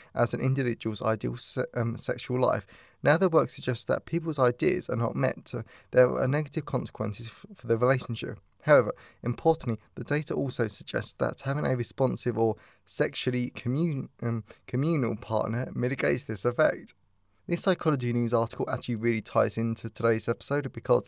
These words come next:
today, psychology of our relationships, the social psychology of friendships, romantic relationships, pro-social behaviour and more, third edition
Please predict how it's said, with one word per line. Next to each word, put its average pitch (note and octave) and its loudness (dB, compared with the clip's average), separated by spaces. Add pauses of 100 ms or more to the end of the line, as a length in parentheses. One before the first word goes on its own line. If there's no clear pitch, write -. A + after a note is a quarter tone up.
(120)
today, D#3 0 (140)
psychology B2 0
of A2 0
our A2+ 6
relationships, A#2 -2 (220)
the - -6
social B2 0
psychology A#2 -2
of A2 0
friendships, - -4
romantic A2 -2
relationships, A2+ -4
pro-social A#2 -4
behaviour A#2 -2
and A2 -4
more, B2 0 (320)
third A#2+ 4
edition A#2+ -2